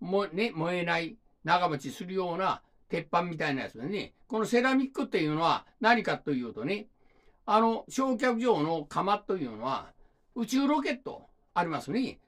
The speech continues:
その宇宙ロケットが大気突入するとき、何千度、二千度ぐらいの熱になるというんだよね。摩擦の熱。それにも耐えれる、ね、側面のあの宇宙ロケット。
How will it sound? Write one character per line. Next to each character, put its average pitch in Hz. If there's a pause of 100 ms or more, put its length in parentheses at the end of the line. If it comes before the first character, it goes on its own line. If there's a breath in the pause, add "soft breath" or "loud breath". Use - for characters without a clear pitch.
(120)
そ 247
の 269
宇 262
宙 - (140)
ロ 294
ケ 277
ッ 233
ト 135
が 139 (200)
大 277
気 285
突 277
入 214
す 226
る 220
と 160
き、 151 (160)
何 180
千 262
度、 320 (120)
二 214
千 254
度 277
ぐ 466
ら 453
い 175
の 160
熱 190
に 196
な 185
る 196
と 165
い 139
う -
ん 120
だ 117
よ 196
ね。 240
摩 151
擦 156
の 143
熱。 147 (580)
そ 302
れ 330
に 311
も 269
耐 220
え 220
れ 220
る、 233 (760)
ね、 262 (100)
側 240
面 180
の 185
あ 180
の 190 (320)
宇 170
宙 185
ロ 165
ケ 170
ッ 143
ト。 -